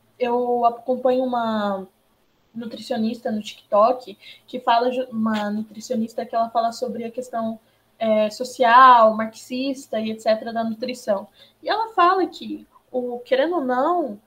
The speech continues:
a obesidade, ela tá muito atrelada à, à pobreza, porque, tipo, não tem como você se alimentar com as coisas mais saudáveis do mundo, aquela vida vegana, gluten free, perfeita, que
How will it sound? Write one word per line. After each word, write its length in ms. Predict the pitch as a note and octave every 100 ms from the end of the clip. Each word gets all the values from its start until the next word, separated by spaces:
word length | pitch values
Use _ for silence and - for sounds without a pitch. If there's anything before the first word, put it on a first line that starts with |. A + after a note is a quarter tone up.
| _ -
a 180 | A3 A#3+
obesidade, 600 | A#3 B3 G#3 B3 E4 D#4
ela 160 | C#4
tá 500 | C4+ D4 E4 F#4 D4 C4
muito 300 | C4+ F4 B4+
atrelada 460 | B4+ G#4+ C4 A#3 A#3 -
à, 720 | A#3 A3+ G#3+ G#3 G#3 G3+ G3+ _ _
à 80 | A#3
pobreza, 500 | - G#3+ G#3+ G3+ G3+
porque, 280 | B3+ B3+ E4
tipo, 380 | - E4+ D4+ - _ _ _ _ _ _ _
não 220 | C#4 G4
tem 280 | - D#4+ F4+
como 220 | F4+ D4+
você 220 | C#4 D4 D4
se 100 | C#4+
alimentar 360 | C4+ C4+ C4+
com 80 | C4+
as 80 | -
coisas 240 | C#4 C4
mais 220 | B3+ B3
saudáveis 420 | B3+ C4 B3 B3+ B3
do 80 |
mundo, 380 | B3+ B3 C#4 G#3
aquela 360 | A3+ - A#3 A#3
vida 420 | G#3+ G#3+ G#3+ - _ _ _ _
vegana, 640 | A#3+ A#3 G#3+ A3+ B3 G#3 G3
gluten 400 | A3+ A3+ B3 A3
free, 440 | - A#3+ B3 A3+
perfeita, 800 | - A3+ A3 - A3 G#3 - F#3+
que 300 | F#3 - G3